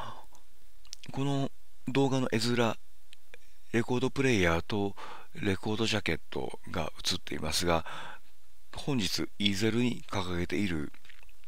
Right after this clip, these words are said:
アルバムは佐藤博さんのアウェイクニングです。これが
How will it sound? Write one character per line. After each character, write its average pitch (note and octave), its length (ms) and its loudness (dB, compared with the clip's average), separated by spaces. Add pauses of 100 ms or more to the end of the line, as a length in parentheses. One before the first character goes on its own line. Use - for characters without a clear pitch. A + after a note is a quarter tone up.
(440)
ア - 80 0
ル E2 80 -2
バ D#2 120 0
ム D#2 140 0
は D#2+ 220 2 (480)
佐 - 260 2
藤 F2 160 0
博 D2+ 180 2
さ - 180 2
ん D2+ 100 -2
の E2+ 160 0 (140)
ア F2+ 100 0
ウ F2+ 60 2
ェ G#2 80 4
イ A2 80 4
ク - 120 -2
ニ C2 140 -2
ン A#1 60 -4
グ - 180 -4 (320)
で - 100 -2
す。 - 180 0 (2250)
こ A2+ 120 -2
れ G#2+ 60 2
が G#2+ 200 0